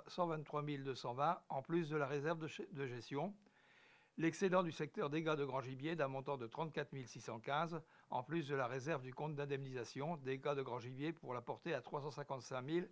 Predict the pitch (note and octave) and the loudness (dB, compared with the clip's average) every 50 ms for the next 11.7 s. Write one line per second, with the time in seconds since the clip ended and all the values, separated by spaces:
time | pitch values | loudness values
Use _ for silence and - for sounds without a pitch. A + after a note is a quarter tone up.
0 | - _ - - D#3 C#3+ B2+ - F3 D3 - D3 - D3 C#3+ D3 C#3+ - - D3+ | -12 _ -4 0 0 0 2 0 -2 -2 -2 -2 -2 0 0 0 -2 -2 -6 -10
1 | - - _ - G#3+ F#3 D#3 B2+ B2+ G#2 - - - - _ - - - - - | -12 -12 _ 2 4 6 6 6 4 -2 -6 -8 -20 -20 _ -20 -20 -20 -20 -20
2 | - - - - - - - - _ _ _ _ _ _ _ - - - - - | -20 -20 -20 -20 -20 -20 -20 -20 _ _ _ _ _ _ _ -20 -20 -20 -20 -20
3 | - - - - - _ _ _ _ _ _ - - E3+ F#3 G3+ G3 F#3 F#3 G3+ | -20 -20 -20 -20 -20 _ _ _ _ _ _ 0 4 8 10 10 10 8 8 6
4 | D3+ - D#3+ C3 B2 - - - G3 G3+ E3+ D#3 F3 E3+ E3+ F3 E3+ E3+ - _ | 4 6 6 6 6 4 4 6 6 6 8 6 4 6 4 4 2 0 -4 _
5 | - G3+ F3+ F3+ - - - F#3 D3 F3 E3+ E3+ - _ _ _ _ - - F#3+ | 6 6 6 6 4 -8 -8 -2 2 2 2 2 0 _ _ _ _ 2 4 4
6 | G3 G3 - E3+ F3+ F#3 F3+ D#3+ D3 D#3 C#3+ - - D#3 D#3 E3+ D3 B2 - - | 4 6 4 4 4 4 4 4 4 2 2 4 2 2 4 4 4 2 2 0
7 | - - F3 F3+ F#3 G3 A#3 - - - - - - - D#3+ D3+ - E3+ D3+ D#3 | 2 6 8 10 10 8 6 4 -8 -18 -18 -4 0 2 2 4 4 2 2 2
8 | D3 D3 E3+ F3+ E3 - - G#3+ G3 G3+ F#3 D3+ C#3+ D3+ C#3+ - E3+ D#3+ C#3+ D#3 | 2 2 2 0 0 0 2 4 4 4 4 4 2 0 2 0 0 -2 -2 -4
9 | C#3 - D#3 D3 D3 D3 C#3+ C3+ C3+ D3+ F3+ F#3 D#3+ E3+ D3+ - - F3+ D#3+ C3 | -4 0 0 0 0 0 0 -2 0 0 0 0 0 0 -2 -2 -2 -2 -2 -2
10 | - - B2 G#2 - - - C3+ C3 B2 C3 - D#3 C#3+ B2+ C#3 C#3 C#3+ - - | -2 -4 -6 -6 -6 -8 -6 -4 -4 -4 -2 -2 -2 -2 -2 -2 -4 -4 -4 0
11 | F#3 F3 F3+ F3+ - G3+ F3+ F#3+ F3 C#3+ - - C3 A2 | 0 0 0 2 2 2 2 2 0 -2 -4 -8 -8 -8